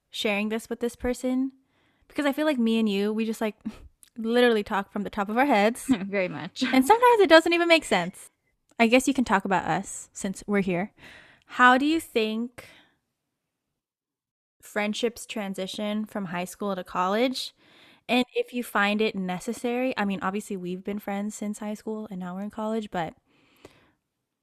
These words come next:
Speaker 1: what are some, like, aspects of if you wanna keep a friend from high school until college? And if it's necessary in some cases,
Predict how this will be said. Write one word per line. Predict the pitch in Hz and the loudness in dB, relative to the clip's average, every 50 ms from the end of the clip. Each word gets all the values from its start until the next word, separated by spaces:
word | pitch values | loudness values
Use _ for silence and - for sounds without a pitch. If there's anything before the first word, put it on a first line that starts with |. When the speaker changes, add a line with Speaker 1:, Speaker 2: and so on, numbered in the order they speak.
| _ _ _ _ _ _ | _ _ _ _ _ _
Speaker 1:
what | - 208 208 220 226 233 226 - - | -6 -2 2 4 4 4 4 2 -2
are | 214 208 208 208 | -4 -2 -2 -4
some, | - - 233 220 214 208 208 202 202 196 196 196 196 196 196 190 190 185 185 185 185 185 185 180 175 170 170 170 202 - _ - | -6 -6 -6 -4 -4 -4 -6 -6 -6 -6 -6 -6 -6 -8 -8 -8 -8 -8 -8 -8 -10 -10 -10 -10 -10 -12 -12 -14 -16 -18 _ -10
like, | 247 240 240 233 - - | -8 -6 -6 -6 -6 -6
aspects | 208 196 208 208 - - 262 269 262 - - - | -4 -4 -4 -4 -4 -2 -2 -2 -2 -4 -10 -12
of | - - 208 202 202 202 196 190 196 - - _ _ - | -6 -2 0 0 0 0 -2 -4 -10 -16 -20 _ _ 0
if | 233 240 - | 0 0 2
you | 262 269 | 2 2
wanna | 262 247 226 214 | 4 4 2 0
keep | - - - 247 - | -2 -4 -6 -4 -4
a | 254 254 | -4 -4
friend | - 254 247 254 254 262 262 | -2 0 0 2 2 0 -2
from | - - 247 240 | -2 -4 -6 -4
high | 240 233 | -4 -6
school | 226 - - 247 233 233 240 233 - | -8 -8 -6 -6 -4 -4 -6 -8 -10
until | 220 208 208 - 220 220 | -12 -12 -12 -12 -14 -14
college? | - 226 226 233 233 240 233 - - - - _ _ _ - - _ _ _ _ _ _ _ _ _ _ _ _ _ - | -12 -12 -10 -10 -10 -10 -12 -12 -16 -20 -20 _ _ _ -20 -20 _ _ _ _ _ _ _ _ _ _ _ _ _ -4
And | - 220 220 - | -2 -2 -2 -2
if | 214 - | -2 -4
it's | 233 - - | -4 -6 -4
necessary | 185 175 180 - - - 175 170 170 | -8 -8 -8 -8 -8 -8 -6 -6 -6
in | - - | -8 -12
some | - - 170 | -14 -16 -16
cases, | - - - - - - - - - - - - _ | -16 -16 -18 -20 -20 -20 -20 -20 -20 -20 -20 -20 _